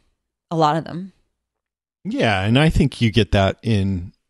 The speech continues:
Speaker 2: Walking Dead sometimes too, but not as much. Because, m-, for one thing, because people don't last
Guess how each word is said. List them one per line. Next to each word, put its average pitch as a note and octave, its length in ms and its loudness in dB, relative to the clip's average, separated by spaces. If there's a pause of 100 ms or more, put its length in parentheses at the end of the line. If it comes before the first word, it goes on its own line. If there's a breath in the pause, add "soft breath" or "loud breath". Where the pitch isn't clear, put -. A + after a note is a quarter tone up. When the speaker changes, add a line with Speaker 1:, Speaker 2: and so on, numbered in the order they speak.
(180)
Speaker 2:
Walking G#2 400 -4
Dead F#2+ 280 -8
sometimes F#2 560 -4
too, G2+ 160 -2
but E2 160 -6
not G2 200 0
as F2 140 -8
much. F2+ 420 -8 (240 loud breath)
Because, - 300 -2
m-, A2+ 180 2
for B2+ 140 0
one A#2+ 180 2
thing, F#2 260 -6
because F#2 320 -6
people - 260 -2
don't E2+ 160 -8
last F2+ 520 -10